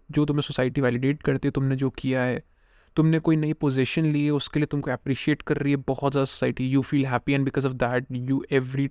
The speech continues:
time, uh, you purchase something just to get that vali-, validation। कुछ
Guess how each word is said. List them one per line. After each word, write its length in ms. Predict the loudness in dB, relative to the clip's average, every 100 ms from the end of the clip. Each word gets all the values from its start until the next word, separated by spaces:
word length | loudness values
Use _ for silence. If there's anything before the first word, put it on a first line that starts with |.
| 0
time, 260 | 0 0 -2 _ _ _ _ _ -4
uh, 480 | 0 2 2 0 -6 _ _ _ -8 -2
you 180 | 0 2
purchase 420 | 0 0 -2 -2
something 380 | -2 0 -2 -2
just 180 | -4
to 60 | -2
get 140 | -2 -2
that 160 | -2 -2
vali-, 300 | 0 0 0
validation। 580 | 0 0 -2 -2 -6 -6 -6
कुछ 160 | -6